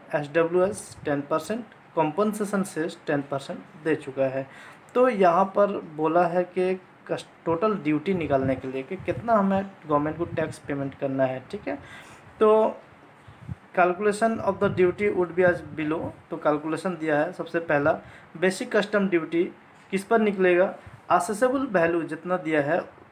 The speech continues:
उस पर basic custom duty charge होगा। ten percent basic custom duty यहाँ दिया है टेन परसेंट, तो assessable वैल्यू कितना है, हंड्रेड दिया है, तो ह-, हंड्रेड के ऊपर में दस percent charge होगा, कितना, ten rupees ten, ठीक है।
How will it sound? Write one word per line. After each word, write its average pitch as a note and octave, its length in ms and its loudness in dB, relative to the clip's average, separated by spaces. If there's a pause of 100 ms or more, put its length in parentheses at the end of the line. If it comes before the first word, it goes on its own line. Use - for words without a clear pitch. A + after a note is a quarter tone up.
(480)
उस F#3+ 280 -12
पर G#3 180 2
basic F3 320 -4
custom E3+ 300 -6
duty D3+ 220 -4
charge C#3 360 -4
होगा। C#3 320 -12
ten G3 140 4
percent G#3 420 -2
basic D#3+ 280 -6
custom E3+ 260 -6
duty D3+ 220 -6
यहाँ C#3 160 -4
दिया C#3 180 -4
है C#3 100 -4
टेन C#3+ 240 -6
परसेंट, A3 300 -10 (520)
तो G#3+ 320 4 (160)
assessable G3 580 0 (200)
वैल्यू E3 500 -2
कितना F3+ 280 0
है, E3+ 80 -2
हंड्रेड F3 300 2
दिया F#3 220 4
है, A3 100 -4 (360)
तो D#3+ 80 -2
ह-, - 500 -4
हंड्रेड D#3+ 420 0
के F#3+ 80 2
ऊपर E3 240 0
में F3+ 180 -8
दस F3 280 -4
percent E3 280 -8
charge C#3 320 0
होगा, C3 220 -4
कितना, F#3+ 400 -6
ten G#3 220 0 (240)
rupees G3 320 -6
ten, B3 180 -2 (500)
ठीक A3 140 2
है। F3 60 2